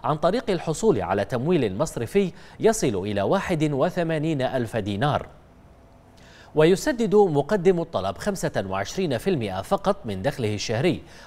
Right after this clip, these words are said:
وتلتزم الحكومة الموقرة من خلال الوزارة بتوفير الدعم المالي الحكومي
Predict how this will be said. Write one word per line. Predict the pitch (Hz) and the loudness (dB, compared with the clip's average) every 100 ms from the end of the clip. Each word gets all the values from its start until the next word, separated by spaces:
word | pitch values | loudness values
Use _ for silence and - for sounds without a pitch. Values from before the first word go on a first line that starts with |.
| - | -4
وتلتزم | 92 98 87 170 135 101 | -2 -2 -2 0 0 -2
الحكومة | 92 151 190 147 107 | -2 0 4 2 2
الموقرة | 104 98 160 - 170 170 - - - | -4 0 0 4 2 2 -4 -16 -2
من | 170 | -2
خلال | 175 196 240 254 | 2 0 2 2
الوزارة | 190 104 95 90 87 | 2 2 0 -2 -2
بتوفير | 104 143 117 - 165 | -2 0 0 2 2
الدعم | 113 110 175 151 | 2 0 0 0
المالي | 101 95 131 131 | -2 -2 0 0
الحكومي | 90 143 - 127 190 | -2 -4 -2 2 2